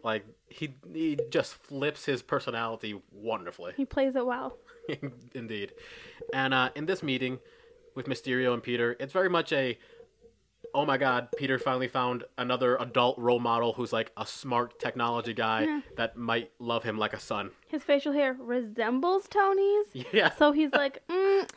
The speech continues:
Speaker 2: this guy could be my new dad."
Speaker 1: <laughs> Dad two point oh, let's do it.
Speaker 2: Yeah.
Speaker 1: Uh, <laughs>
Speaker 2: And, like, Quentin's really Mysterio. He's really kind of just encouraging Peter to just be a kid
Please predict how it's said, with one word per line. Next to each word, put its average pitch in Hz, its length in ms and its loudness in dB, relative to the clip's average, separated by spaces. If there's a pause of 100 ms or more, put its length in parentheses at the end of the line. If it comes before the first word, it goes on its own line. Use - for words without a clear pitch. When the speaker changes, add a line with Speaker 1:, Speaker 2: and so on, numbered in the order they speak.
(180)
Speaker 2:
this 254 140 -6
guy 254 340 -2
could 285 380 0
be 381 100 0
my 415 240 2
new 403 160 2
dad." 403 1200 -2
Speaker 1:
<laughs> - 1120 -18
Dad 135 300 -2
two 151 120 -4
point 160 200 0
oh, 180 120 4
let's 139 200 -4
do 165 220 0
it. 127 160 -4
Speaker 2:
Yeah. 269 380 -4 (280)
Speaker 1:
Uh, 113 400 0
<laughs> - 40 -2 (500)
Speaker 2:
And, 269 200 -2
like, 254 200 -4
Quentin's 302 460 -2
really 277 320 0 (100)
Mysterio. 233 680 -6
He's 269 180 -6
really 269 540 -2 (1700)
kind 339 240 -4
of 508 140 -2
just 359 140 -6
encouraging 262 840 -4
Peter 226 420 -4 (300)
to - 80 -16
just 247 300 -4
be 233 180 -2
a 233 80 2
kid 226 420 0